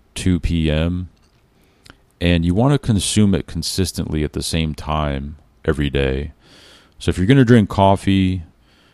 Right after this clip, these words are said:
make sure you have it at the same time, approximately the same time every day.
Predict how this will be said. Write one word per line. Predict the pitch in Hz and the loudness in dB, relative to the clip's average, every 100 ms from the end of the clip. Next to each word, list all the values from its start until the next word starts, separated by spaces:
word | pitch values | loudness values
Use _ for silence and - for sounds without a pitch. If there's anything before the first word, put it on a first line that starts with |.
| _ - | _ -2
make | 92 | 0
sure | - 95 | 2 2
you | 87 76 | 4 2
have | 80 80 | 0 0
it | 80 76 - _ _ _ _ _ _ _ _ _ _ - | 0 -2 -6 _ _ _ _ _ _ _ _ _ _ -8
at | - | -4
the | 82 | -2
same | - 90 87 | 0 0 0
time, | 80 85 85 85 | -2 0 0 0
approximately | 82 - 113 117 95 78 80 | -2 0 0 0 -2 -2 -2
the | 76 | -2
same | - 80 76 | -2 -2 -2
time | 80 78 76 71 - | -4 -2 -2 -4 -4
every | 76 73 69 | -2 -2 -2
day. | 71 67 67 80 | -2 -2 -2 -6